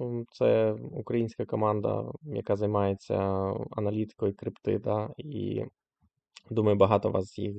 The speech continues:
е, знають, можливо, читаєте. Якщо ж ні, давайте проаналізуємо. Е, двадцять два мільйона, е, двадцять два мільярда, е, доларів було інвестовано в, е,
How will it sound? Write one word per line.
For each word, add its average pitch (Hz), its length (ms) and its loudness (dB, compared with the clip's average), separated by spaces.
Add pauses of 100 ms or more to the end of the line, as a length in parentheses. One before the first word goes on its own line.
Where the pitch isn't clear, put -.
(100)
е, 98 260 0
знають, 143 360 2 (100)
можливо, 104 380 0
читаєте. 147 540 0 (500)
Якщо 120 300 2
ж 110 100 -2
ні, 143 120 2
давайте 117 340 2
проаналізуємо. 104 680 0 (640)
Е, 101 220 6
двадцять 131 360 4
два 131 200 6
мільйона, 117 560 4 (180)
е, 98 240 6
двадцять 117 260 4
два 113 160 6
мільярда, 107 600 4
е, 101 340 -2
доларів 151 460 2
було 107 500 4
інвестовано 101 800 4
в, 101 360 4
е, 101 40 -2